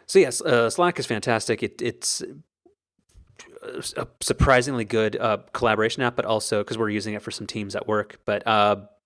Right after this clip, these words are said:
it's also just really good as, like, I, I think we send, like, a lot fewer iMessages now.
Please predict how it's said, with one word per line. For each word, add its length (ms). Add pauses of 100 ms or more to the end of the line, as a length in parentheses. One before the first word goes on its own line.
(140)
it's 400
also 680
just 160
really 280
good 240
as, 380 (200)
like, 180
I, 160
I 140
think 200
we 240
send, 260
like, 120
a 40
lot 280
fewer 240
iMessages 500
now. 260